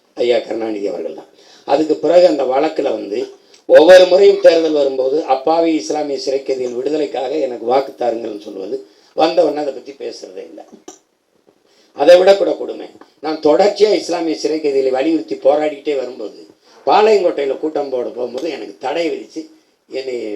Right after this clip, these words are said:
போட விடாமையே தடுத்தது. நீங்க கேட்டா ஆர் எஸ் எஸ் கேக்குது, பி ஜே பி கேக்குது. அப்ப கூட நான் கேட்டா, "நீங்க அவங்களுக்கும் கொடுங்க, ஜனநாயக நாட்டுல அவங்க அவங்க கருத்தை பேசட்டும், நான் என் கருத்தை பேசுறேன்னு" சொல்லிட்டு விட்டேன். அது தரல.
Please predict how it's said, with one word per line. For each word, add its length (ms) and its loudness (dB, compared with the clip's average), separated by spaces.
போட 240 -2
விடாமையே 400 -4
தடுத்தது. 440 -14
நீங்க 300 -4
கேட்டா 320 -6
ஆர் 200 -6
எஸ் 140 -10
எஸ் 240 -14
கேக்குது, 280 -12
பி 160 -2
ஜே 160 -4
பி 200 -14
கேக்குது. 340 -12
அப்ப 200 -4
கூட 160 -2
நான் 220 -2
கேட்டா, 240 -4
"நீங்க 420 -4
அவங்களுக்கும் 460 0
கொடுங்க, 260 -2
ஜனநாயக 420 -4
நாட்டுல 220 -4
அவங்க 220 -2
அவங்க 200 -4
கருத்தை 240 -8
பேசட்டும், 320 -10
நான் 120 -6
என் 180 -8
கருத்தை 240 -8
பேசுறேன்னு" 200 -14
சொல்லிட்டு 680 -14
விட்டேன். 380 -4
அது 240 -2
தரல. 380 0